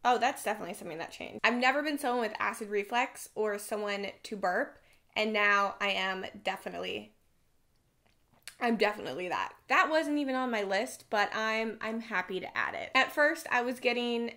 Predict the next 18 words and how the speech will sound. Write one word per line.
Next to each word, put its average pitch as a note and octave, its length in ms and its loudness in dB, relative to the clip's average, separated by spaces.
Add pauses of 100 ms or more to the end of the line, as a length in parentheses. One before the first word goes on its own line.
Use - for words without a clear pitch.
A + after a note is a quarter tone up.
acid A3+ 320 -2
reflux A#3 540 -2
just G#3+ 360 -8
from, G#3 220 0
like, G3 340 -4
eating G#3+ 280 -4
the G3+ 80 -4
things G3 460 -8
I'm F#3+ 120 -4
not - 180 -6
supposed A#3+ 380 -6
to, C#4 220 -6 (380)
like F3+ 260 -6
maybe G3+ 300 -2
a A#3+ 60 2
tomato C#4+ 440 0
sauce - 600 -6
or A#3 480 0